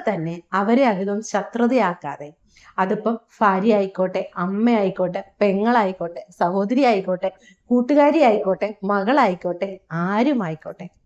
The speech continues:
അവരിൽ നിന്ന് അധികം ശത്രുത സമ്പാദിക്കാതെ എന്തെങ്കിലുമൊക്കെ പറയുമ്പോൾ മൗനം പാലിച്ച് പുഞ്ചിരിച്ചുകൊണ്ട് അവിടുന്ന് മാറുക.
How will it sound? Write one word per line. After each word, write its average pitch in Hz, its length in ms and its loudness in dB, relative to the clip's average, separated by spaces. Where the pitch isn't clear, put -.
അവരിൽ 269 380 4
നിന്ന് 320 140 2
അധികം 226 400 2
ശത്രുത 240 580 -2
സമ്പാദിക്കാതെ 180 920 -4
എന്തെങ്കിലുമൊക്കെ 269 800 4
പറയുമ്പോൾ 202 640 0
മൗനം 240 600 4
പാലിച്ച് 190 460 -2
പുഞ്ചിരിച്ചുകൊണ്ട് 262 840 4
അവിടുന്ന് 190 320 -4
മാറുക. 165 460 -10